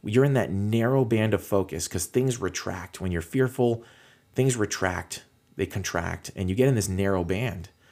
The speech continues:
And narrow band is not being in the zone. You need to be open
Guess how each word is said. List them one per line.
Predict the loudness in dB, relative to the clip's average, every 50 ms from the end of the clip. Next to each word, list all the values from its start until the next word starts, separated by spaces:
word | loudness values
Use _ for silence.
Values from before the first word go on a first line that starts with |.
| _ _ _ _ _ _ _ _ _ -4
And | -2 0 2
narrow | 2 2 2 2 2
band | 2 0 0 0 -2
is | -2 -2
not | -2 -4 -4
being | -4 -4 -4
in | -4 -4
the | -4 -4
zone. | -4 -4 -6 -6 -8 -10 -12 -14 _ _ _ _ _ -20 _ _ _ _ _ _ _ _ _ _ _ _ _ _ _ _ _ _ _ _ _ _ _ _ _ _ _ _ _ _ _ _
You | -4 -2 0
need | 0 0 0
to | 0 0
be | 0 0 0 0
open | 2 2 2 0 -2 -6 -6 -10